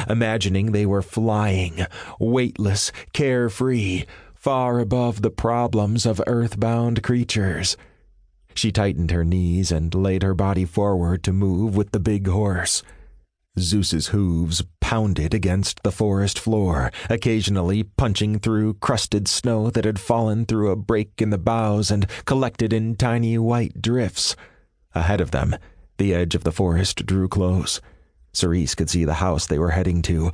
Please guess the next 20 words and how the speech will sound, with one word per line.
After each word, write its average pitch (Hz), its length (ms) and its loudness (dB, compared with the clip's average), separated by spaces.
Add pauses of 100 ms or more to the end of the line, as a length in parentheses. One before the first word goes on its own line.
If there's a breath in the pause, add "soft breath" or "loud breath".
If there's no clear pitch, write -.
(140 loud breath)
an 95 100 0
old 95 300 0
farmhouse, 90 640 0 (100)
well 107 260 0
taken 107 320 -2
care 101 280 2
of, 80 140 -4 (160 loud breath)
and 95 180 0
miles 113 540 0
beyond 113 400 2
it, 120 140 -2 (180 loud breath)
the 110 80 2
first 123 400 0
stirrings 110 600 0
of 101 100 0
the 104 80 0
subdivisions 87 840 0
that - 240 -2
crept - 360 -8
up 101 200 -2